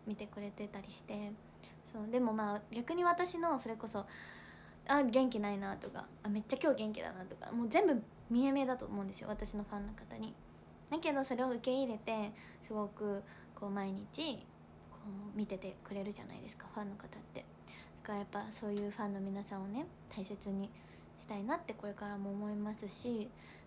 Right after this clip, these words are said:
そう、私のファンの方の居場所はもちろんこの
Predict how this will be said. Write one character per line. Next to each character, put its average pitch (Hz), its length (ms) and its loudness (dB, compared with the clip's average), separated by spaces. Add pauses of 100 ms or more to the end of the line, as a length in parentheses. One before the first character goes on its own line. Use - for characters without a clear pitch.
(140)
そ 220 60 -6
う、 - 20 -4 (300)
私 226 300 -2
の 339 200 4
フ 294 120 -6
ァ 214 40 -2
ン 208 80 -2
の 202 80 -4
方 202 480 -2 (400)
の 302 320 6
居 220 80 2
場 214 120 2
所 240 160 0
は 247 120 4
も 214 160 2
ち 208 160 -4
ろ 202 160 -2
ん 214 80 -8
こ - 140 -4
の 196 200 0